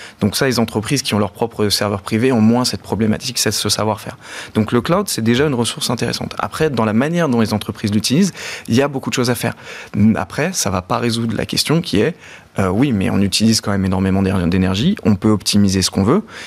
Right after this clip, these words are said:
Si le nombre de données qui, qui est, euh, utilisé, consommé parce que la cinq G, parce que, et cetera, croît de manière exponentielle,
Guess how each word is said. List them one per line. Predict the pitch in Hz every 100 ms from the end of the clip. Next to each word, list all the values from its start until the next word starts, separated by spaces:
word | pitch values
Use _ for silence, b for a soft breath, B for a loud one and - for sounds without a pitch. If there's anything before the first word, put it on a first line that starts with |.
| B
Si | - 180 170
le | 123
nombre | 127 151 139
de | 120 113
données | 117 120 120
qui, | - 104 87
qui | - 101
est, |
euh, | 101 95 101
utilisé, | 101 110 113 110 110 110
consommé | 107 - 104 107
parce | 107 98
que | - 117
la | 110 98
cinq | - 107
G, | 101 101 98
parce | 104 -
que, | 113
et | 101
cetera, | - 104 104
croît | - 117 117
de |
manière | 101 101 95
exponentielle, | 92 - 101 - 196